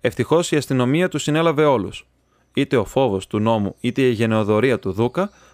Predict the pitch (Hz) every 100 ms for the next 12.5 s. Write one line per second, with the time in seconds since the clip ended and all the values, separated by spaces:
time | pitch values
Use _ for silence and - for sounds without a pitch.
0 | _ - 123 - 156 165 147 139 131 127
1 | 139 131 117 - 131 127 110 107 107 -
2 | 104 95 - _ _ _ _ _ _ _
3 | _ _ _ _ - - 120 143 143 135
4 | 120 123 135 135 131 131 123 123 98 85
5 | _ _ _ _ _ _ 117 110 101 -
6 | 123 151 120 117 117 - 104 107 110 120
7 | 117 113 - 113 110 107 104 - 101 98
8 | 98 98 90 - - _ _ _ _ _
9 | _ _ 107 117 143 110 - 127 151 143
10 | 123 113 101 110 147 147 123 120 107 110
11 | 104 104 147 139 110 98 113 127 104 101
12 | 107 95 107 123